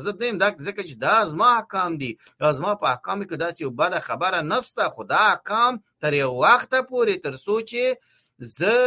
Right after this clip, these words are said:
راځم دنیا ته او تاسو ته د خلاصون لاره خلاصوم. او نن هغه ورځ ده، زه، دا دی، زه راغلی یم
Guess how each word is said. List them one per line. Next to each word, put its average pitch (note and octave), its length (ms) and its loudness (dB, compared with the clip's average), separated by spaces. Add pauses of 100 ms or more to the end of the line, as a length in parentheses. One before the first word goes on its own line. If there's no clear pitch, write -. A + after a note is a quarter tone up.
(360)
راځم D3+ 340 2 (120)
دنیا E3 380 -2
ته G3 100 -6
او C#3+ 60 -2 (140)
تاسو G3+ 260 2
ته F3 140 -4
د C3 100 -2
خلاصون B2+ 380 -4 (100)
لاره A#3+ 300 2
خلاصوم. D#3+ 420 -4
او B2 60 -4 (100)
نن A#3+ 120 0
هغه A#3 300 2
ورځ A#3+ 240 4
ده، G#3+ 60 -2 (100)
زه، A#3 80 -4 (420)
دا F3+ 180 6
دی، A3+ 100 -2 (100)
زه G3+ 80 0 (120)
راغلی F3 520 0
یم G#3 160 0